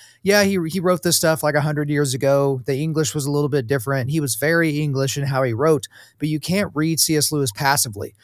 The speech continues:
Like, there are certain books, I know guys are really getting into audiobooks, right? There's only a couple of categories of types of books that I can listen to passively. So literature, you know,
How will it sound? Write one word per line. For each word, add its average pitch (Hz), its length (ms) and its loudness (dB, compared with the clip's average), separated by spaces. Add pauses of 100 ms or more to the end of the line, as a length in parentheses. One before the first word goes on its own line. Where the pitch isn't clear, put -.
(260)
Like, 170 140 -4
there 220 140 6
are 240 60 4
certain 196 340 0
books, 156 360 0 (160)
I 165 80 2
know 185 140 4
guys 175 260 2
are 160 60 -2
really 165 160 2
getting 147 180 0
into 151 160 2
audiobooks, 139 680 2
right? 156 240 2 (560)
There's 190 240 4
only 240 180 4
a 208 60 4
couple 202 300 2
of 180 80 0
categories 170 540 2
of 107 100 -8
types 156 320 0
of 139 100 -4
books 143 300 0
that 147 160 2
I 139 120 2
can 143 180 -4
listen 151 260 0
to 143 220 -2
passively. 113 680 -2 (260)
So 170 240 0
literature, 165 880 2
you 160 100 0
know, 131 400 0